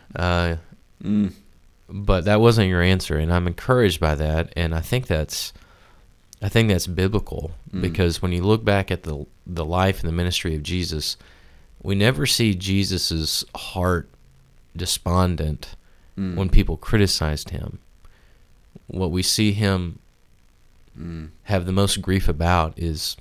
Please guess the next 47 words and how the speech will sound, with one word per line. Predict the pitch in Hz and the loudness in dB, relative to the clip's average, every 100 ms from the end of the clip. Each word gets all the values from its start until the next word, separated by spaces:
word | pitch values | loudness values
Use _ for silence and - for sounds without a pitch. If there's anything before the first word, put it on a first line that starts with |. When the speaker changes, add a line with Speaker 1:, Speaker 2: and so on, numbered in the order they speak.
| - | -12
Speaker 1:
well, | - 85 | -6 -2
Matthew | 90 90 90 | 0 -2 -4
twenty-three, | - 92 82 - 92 90 | -2 -2 -2 0 2 2
when | 82 | -2
he | 82 | -4
stares | 85 - 92 90 85 | -6 -2 0 2 2
over | 87 80 | -2 -2
the | 80 | -4
city | - 82 80 | -4 -2 -4
of | |
Jerusalem | 73 76 82 - - | -4 -2 -2 -2 -6
Speaker 2:
Yeah. | 76 78 78 - - _ _ _ - | -6 -8 -12 -20 -20 _ _ _ -6
Speaker 1:
and | 85 | -4
Speaker 2:
And | 80 | -2
he | |
Speaker 1:
says, | 85 85 85 | 0 2 2
"How | 85 92 | 2 2
Speaker 2:
weeps. | 87 | 2
Speaker 1:
I've | 87 82 | 0 -2
longed | 82 87 95 98 95 87 | -2 2 4 4 4 0
to | 85 | -4
gather | 82 87 92 | 0 2 4
you | 95 87 | 2 0
together, | - 76 80 76 73 76 | -2 -2 0 0 -2 -6
Speaker 2:
Yeah. | - - - - - | -8 -20 -20 -20 -10
Speaker 1:
but | 85 85 - | -4 -2 -2
you | 90 | 0
were | 87 | 0
not | 85 76 | -2 -2
willing." | 85 90 85 78 76 - - - - - | -2 0 0 -4 -8 -18 -20 -20 -12 -2
Um, | 90 85 78 78 | 0 2 0 -4
and | 92 104 | 0 2
you're | 113 | 2
exactly | 98 107 - | 2 2 2
right. | 82 98 98 | 4 4 4
That's | 101 - | 0 -2
the | - | -4
hardest | - 98 87 - | 0 0 0 0
part | 101 87 | 0 0
of | 85 | -2
ministry, | 87 95 - 85 82 | 0 -2 -2 -4 -4
is | 87 92 | -6 -6
watching | 85 90 104 101 85 | -4 -4 -2 -4 -6
people | - 98 - 87 | -2 -2 0 0
who | 101 | 0
either | 90 87 92 87 | 0 -2 -2 -4
A, | 76 95 98 107 104 | -2 0 2 2 0